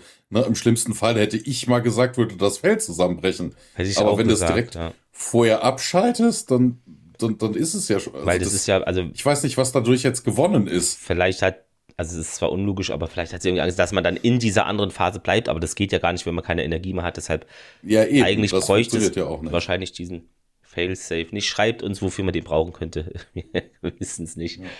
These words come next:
Speaker 1: also
Speaker 2: Ei-, ja, gut, ich weiß nicht. Irgendeine Air Force-Bestimmung.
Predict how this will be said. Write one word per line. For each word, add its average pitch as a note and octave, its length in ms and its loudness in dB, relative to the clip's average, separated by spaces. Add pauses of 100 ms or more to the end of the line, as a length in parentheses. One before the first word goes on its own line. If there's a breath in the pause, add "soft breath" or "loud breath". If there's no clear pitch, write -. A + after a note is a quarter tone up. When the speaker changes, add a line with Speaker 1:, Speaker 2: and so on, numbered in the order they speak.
Speaker 1:
also E2 180 -16
Speaker 2:
Ei-, D#2 280 0
ja, D2+ 180 -10
gut, - 320 -14 (280)
ich - 220 -6
weiß C#2+ 180 -4
nicht. D2+ 180 -14
Irgendeine F#2 640 2
Air E2 160 0
Force-Bestimmung. D2+ 760 -8